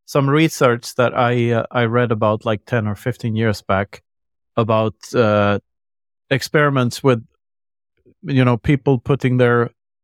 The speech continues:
hand on a hot stove or something, and, uh, you know, conscious, the, m-, the brain thinks it's making the conscious decision to remove the thing, uh, or whenever you do something like, uh, c-, consciousness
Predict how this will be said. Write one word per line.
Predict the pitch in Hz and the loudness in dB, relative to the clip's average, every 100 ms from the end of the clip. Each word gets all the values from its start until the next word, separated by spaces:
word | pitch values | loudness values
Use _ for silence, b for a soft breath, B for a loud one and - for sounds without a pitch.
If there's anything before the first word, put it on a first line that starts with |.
| _ _ | _ _
hand | 139 127 127 127 | 0 2 2 2
on | 123 | 0
a | 117 | 0
hot | 110 113 123 - | -2 -2 -2 -4
stove | - 135 127 135 | -2 0 2 2
or | 123 123 | 0 0
something, | - 120 113 123 127 - | 0 -2 0 0 0 0
and, | 117 113 110 | -2 0 0
uh, | 117 110 110 | 2 2 0
you | - 120 | 0 0
know, | 113 113 113 | 2 2 0
conscious, | - 147 131 - 123 - _ _ _ - | -2 -2 0 -2 -4 -6 _ _ _ -2
the, | 139 - _ _ - | -2 -2 _ _ -6
m-, | 139 - _ _ - | -6 -6 _ _ -2
the | 139 | 0
brain | 131 147 156 147 | 2 2 2 -2
thinks | - 151 156 - | 0 2 2 0
it's | 135 - | -2 0
making | 139 139 - 131 123 | 0 0 2 0 0
the | 120 | -2
conscious | - 135 123 139 120 | 0 0 2 0 -2
decision | - 120 143 123 139 127 | -4 -2 -2 0 0 0
to | - | 0
remove | 117 117 123 139 139 | 0 2 4 2 2
the | 135 | 0
thing, | - 123 165 - _ _ _ _ - | 2 2 0 -2 _ _ _ _ 0
uh, | 131 117 - _ 123 117 | 2 0 -4 _ _ -2
or | 139 127 - _ _ 135 | 2 2 -2 _ _ -16
whenever | 147 139 143 143 | -2 0 2 2
you | 135 | 2
do | 131 143 | 4 2
something | 135 135 117 127 120 123 | 2 0 0 0 0 2
like, | 117 110 - - | 0 -2 -6 -2
uh, | 110 110 107 107 _ _ _ - | 0 2 0 -4 _ _ _ -16
c-, | - - _ _ _ _ | -14 -20 _ _ _ _
consciousness | - 151 139 147 - 139 127 | -2 0 2 0 2 0 0